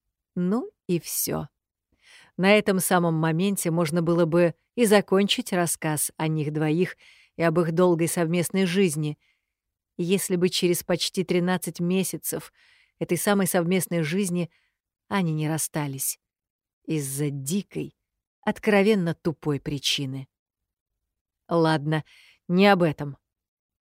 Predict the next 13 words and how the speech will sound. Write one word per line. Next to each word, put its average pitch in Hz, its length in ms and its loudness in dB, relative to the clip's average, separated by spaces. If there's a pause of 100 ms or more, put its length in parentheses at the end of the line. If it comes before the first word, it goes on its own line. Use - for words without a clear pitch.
(120)
одернул 160 560 0
себя 151 320 -2
Ярослав. 143 720 -6 (1000)
«С - 80 -8
проблемой 190 540 4
их - 240 -6
идиотского 175 580 0
расставания 170 720 0
он 175 180 -2
разберется 165 600 0
в 147 60 -4
ближайшее 160 580 2
время», 165 400 -2